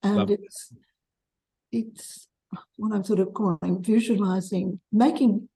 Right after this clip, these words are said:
Speaker 1: organization visible.
Speaker 2: Right.
Speaker 1: Because, so that's using, um, it's using all sorts of graphic techniques to, to try and help people understand the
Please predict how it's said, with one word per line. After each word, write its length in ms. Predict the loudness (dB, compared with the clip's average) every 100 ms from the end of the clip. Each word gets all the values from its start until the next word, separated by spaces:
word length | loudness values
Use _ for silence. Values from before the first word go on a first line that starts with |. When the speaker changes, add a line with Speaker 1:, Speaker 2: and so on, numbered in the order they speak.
| _ _ _
Speaker 1:
organization 1040 | 6 6 6 4 2 2 0 0 -2 -2 2
visible. 440 | 0 0 -4 -10 -20 _ _ _ _ -6
Speaker 2:
Right. 440 | -2 -2 -4 -16 -20 _ _ -2
Speaker 1:
Because, 560 | 0 2 2 0 -6 2
so 140 | 4
that's 280 | 6 4 4
using, 640 | 4 4 2 2 0 -4 -8 -2
um, 460 | 2 2 0 -4 _ _ _ _ _ _ _ _ _ _ -4
it's 240 | -4 0
using 340 | 0 2 0 0
all 120 | -2
sorts 220 | -4 -10
of 100 | -8
graphic 320 | -6 -6 -8
techniques 720 | -8 -8 -4 -6 -8 -12 -14 -6
to, 460 | 0 2 2 -2 -8 _ _ _ _ _ _ _ _ _ _ _ _ _ _ _ _ _
to 160 | -4 -4 -4
try 360 | -12 -2 2 4
and 100 | 4
help 220 | 4 2
people 260 | 2 2 2
understand 920 | 2 2 -2 -4 0 2 2 0 -4 -10 _ -4
the 240 | -2 -2